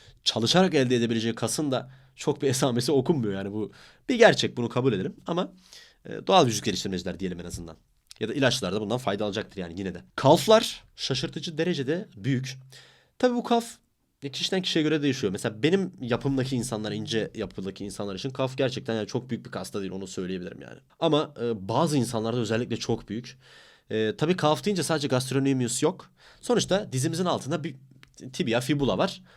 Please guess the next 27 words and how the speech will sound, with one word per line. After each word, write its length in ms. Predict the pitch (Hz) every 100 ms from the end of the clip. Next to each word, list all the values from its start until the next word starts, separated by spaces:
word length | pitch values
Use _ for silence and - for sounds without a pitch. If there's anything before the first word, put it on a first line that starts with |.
| -
Onun 160 | 135
etrafında 400 | 170 135 135 147
bir 60 | 190
sürü 220 | 185 190
kas 280 | 196 202 -
var 80 | 98
yani. 200 | 90 73 - _ - - - _
E, 340 | 117 117 113 113
dolayısıyla 420 | 113 120 - 208
hacmen 340 | 151 135 147 139
büyük 160 | 143
olması 280 | 135 113 107
da 60 | 196
mantıklı. 560 | 165 151 147 127 165 - -
Ayakta 460 | 131 160 165 233 226
calf 280 | 170 180 -
raise 340 | 135 123 -
çalışmak, 600 | - 110 - 151 185 - _ _ _
o 280 | 127 135 131
gastrocnemius, 640 | 113 113 117 131 117 98
o 120 | 104 -
top 260 | 160 156
gibi 180 | 233 -
kalf 240 | - 123
için 240 | 113 - 180
çok 240 | - 160
önemli. 380 | 123 98 123 196